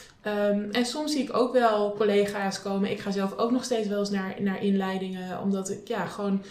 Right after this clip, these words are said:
nieuwsgierig ben naar wat er over verteld kan worden. Eh, er collega's zijn die dat ontzettend leuk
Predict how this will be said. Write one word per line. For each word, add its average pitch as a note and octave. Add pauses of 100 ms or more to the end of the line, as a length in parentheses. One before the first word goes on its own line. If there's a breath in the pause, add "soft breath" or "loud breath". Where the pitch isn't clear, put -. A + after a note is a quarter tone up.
(240 loud breath)
nieuwsgierig G#3
ben F#3+
naar F#3+
wat G3+
er -
over F#3+
verteld G3
kan G3
worden. F#3+
Eh, F#3+
er G3
collega's G3+
zijn G3+
die G3
dat F#3+
ontzettend A3+
leuk G3